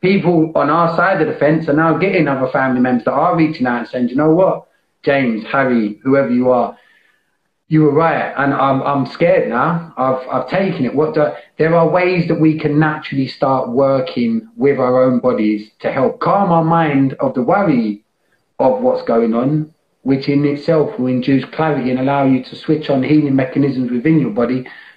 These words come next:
to start undoing some of the damage. And again, that's a fact. That is one hundred percent serious.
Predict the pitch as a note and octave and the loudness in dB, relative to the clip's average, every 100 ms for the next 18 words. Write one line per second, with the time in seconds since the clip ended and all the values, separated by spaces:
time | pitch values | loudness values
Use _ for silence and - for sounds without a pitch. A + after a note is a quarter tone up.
0 | - - D#3 D#3 C#3+ C3 E3 D#3 - C#3 | -12 -6 -2 0 0 0 2 2 0 0
1 | C3+ C3+ D#3 C3 G#2+ - C3+ C#3 D3+ A#2+ | 0 0 0 -2 -4 -4 -2 0 0 0
2 | D3 D3 D3+ - A2+ - - C3+ A#2+ - | -2 -4 -6 -4 -4 -6 -6 -4 -4 -8
3 | _ _ - C3+ C#3 - - D#3 D#3 C#3+ | _ _ -6 -2 -2 -2 -2 0 0 -6
4 | - C3 A#2 B2+ A#2 G#2 G2+ | -4 -4 -4 -4 -4 -4 -8